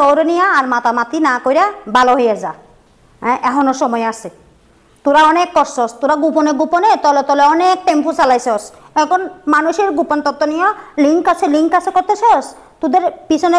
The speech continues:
ব্যাকগ্রাউন্ডের দিকে ফিরে থাকা। কথাই আছে না, নিজের ফোন দেয় আদারি গো, অন্য জনেরে বলে কুসারি কুসারি দু, এটাই করতেছস।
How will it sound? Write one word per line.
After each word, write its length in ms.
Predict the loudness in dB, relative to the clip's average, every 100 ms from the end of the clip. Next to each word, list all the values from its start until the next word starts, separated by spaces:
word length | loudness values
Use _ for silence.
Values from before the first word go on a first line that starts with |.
| 2
ব্যাকগ্রাউন্ডের 520 | 0 2 2 2 -2 -2
দিকে 140 | -2 -2
ফিরে 180 | -2 -2
থাকা। 200 | -4 -6 -12 -18 _ _ _ _ _ _ _ -2
কথাই 320 | 0 2 4 4 2
আছে 140 | 0 0
না, 60 | 2 2
নিজের 240 | 0 0 -2
ফোন 120 | -4 0
দেয় 140 | 0 2
আদারি 280 | 2 2 0 2
গো, 140 | 4 4 2 -4 -18 -2 2
অন্য 140 | 4 4 2
জনেরে 320 | 2 4 4 4
বলে 180 | 2 2 0
কুসারি 420 | -2 2 0 0 -2
কুসারি 360 | -2 0 0 0
দু, 80 | -2 -4 -6 -20 -10 0
এটাই 240 | 2 4 4 2
করতেছস। 520 | -2 -2 -4 -6